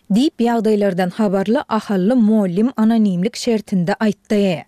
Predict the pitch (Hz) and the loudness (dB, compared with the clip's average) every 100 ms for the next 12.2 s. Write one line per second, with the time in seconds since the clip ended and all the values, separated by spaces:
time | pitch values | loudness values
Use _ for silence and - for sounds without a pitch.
0 | _ - 220 247 214 202 208 214 220 233 | _ -6 -4 0 0 0 0 0 0 -2
1 | - 226 208 202 202 196 208 214 208 - | -2 -2 0 0 2 0 2 0 0 0
2 | 196 196 311 - - 226 208 170 220 214 | 0 0 -2 -6 -2 0 0 0 0 2
3 | 185 226 - 214 - 185 196 - 196 185 | 0 -4 -2 -2 0 -2 -4 -2 0 0
4 | 180 220 208 190 185 180 - 214 202 185 | -2 0 0 0 0 0 -2 0 2 2
5 | 208 302 - - 214 220 269 285 240 220 | 2 0 -10 -4 -2 -2 -2 0 2 2
6 | 196 180 190 190 208 208 185 - 190 190 | 0 0 0 2 0 0 -4 -4 -2 0
7 | 185 190 302 - _ 262 262 285 269 277 | 2 0 -2 -6 _ -4 -2 -2 -2 -4
8 | 311 220 226 247 202 202 202 262 240 226 | -2 0 0 0 0 2 2 0 0 2
9 | 196 - 233 214 202 202 208 208 208 196 | 0 0 0 0 0 2 2 2 2 2
10 | 208 202 202 208 196 180 160 - - - | 0 2 0 2 0 -2 -6 -12 -8 -2
11 | 220 208 208 214 202 196 196 190 185 202 | 0 0 0 2 0 0 0 -2 -2 0
12 | 196 | 0